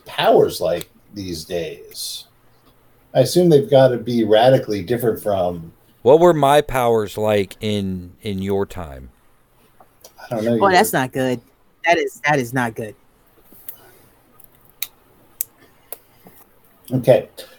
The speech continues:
Speaker 1: So
Speaker 3: Wait, we don't
Speaker 1: if
Speaker 3: know
Speaker 1: we
Speaker 3: everything you could do, but you fixed a lot of shit for us. <laughs>
Speaker 1: So if we were going to try and, uh, defeat you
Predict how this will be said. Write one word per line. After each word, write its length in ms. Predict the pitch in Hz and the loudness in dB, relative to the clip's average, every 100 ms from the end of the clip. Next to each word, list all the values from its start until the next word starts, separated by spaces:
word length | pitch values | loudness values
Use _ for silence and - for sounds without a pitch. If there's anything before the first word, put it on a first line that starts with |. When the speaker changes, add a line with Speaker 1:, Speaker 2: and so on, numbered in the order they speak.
| _ | _
Speaker 1:
So 180 | - 156 | 2 6
Speaker 3:
Wait, 100 | 220 | 6
we 60 | 262 | 6
don't 120 | 302 | 6
Speaker 1:
if 60 | |
Speaker 3:
know 80 | 262 | 6
Speaker 1:
we 100 | 226 | 6
Speaker 3:
everything 340 | 254 403 349 254 | 4 2 0 0
you 120 | 262 | 2
could 160 | 254 220 | 2 2
do, 200 | 277 277 | 4 2
but 100 | 220 _ | 0 _
you 60 | - | -10
fixed 180 | 403 | -10
a 40 | - | -2
lot 120 | 170 | -4
of 60 | - | -2
shit 160 | 165 | -6
for 160 | - 123 | -2 -2
us. 280 | 92 - - - - | -2 -6 -8 -8 -4
<laughs> 140 | 185 - - - - | -4 -4 -20 -14 -2
Speaker 1:
So 100 | 165 | 0
if 80 | - | 0
we 120 | 185 | 2
were 140 | 190 170 | 4 4
going 260 | 190 175 | 4 4
to 100 | 143 | 2
try 360 | 139 151 151 147 139 | 2 4 6 6 4
and, 540 | 131 123 120 113 110 | 4 4 2 0 0
uh, 240 | 110 110 107 | 0 2 2
defeat 480 | 107 - 143 151 - | 0 -8 -8 -8 -8
you 340 | 92 87 85 | -10 -10 -12